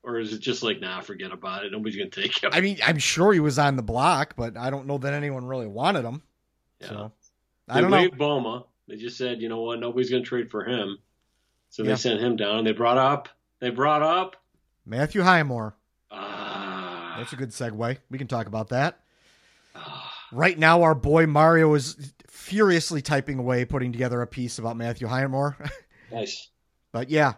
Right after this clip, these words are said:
Speaker 2: Matthew Highmore, who's, you know, uh, what he's got, like, the rookie record for, uh, or tied the rookie record or beat the rookie record in, uh, Rockford for most goals. Uh, he's at, he was, you know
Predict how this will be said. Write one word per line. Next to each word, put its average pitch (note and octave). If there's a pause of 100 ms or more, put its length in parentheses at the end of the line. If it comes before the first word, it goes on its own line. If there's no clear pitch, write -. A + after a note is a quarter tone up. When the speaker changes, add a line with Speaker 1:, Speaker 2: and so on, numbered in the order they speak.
Speaker 2:
Matthew C#3
Highmore, D#3+
who's, C#3 (400)
you C3
know, A#2+
uh, A2
what C3
he's A2
got, G2+
like, G#2+
the A2+
rookie B2
record B2+
for, G#2+
uh, G#2 (100)
or G#2
tied B2+
the C3+
rookie D3
record C3+
or G2
beat A#2
the D3
rookie C#3+
record C#3
in, G#2+
uh, G#2 (480)
Rockford C3+
for G2+
most A#2+
goals. C3+ (840)
Uh, G#2+
he's B2+
at, C3+
he B2+
was, C3+
you A#2+
know A2+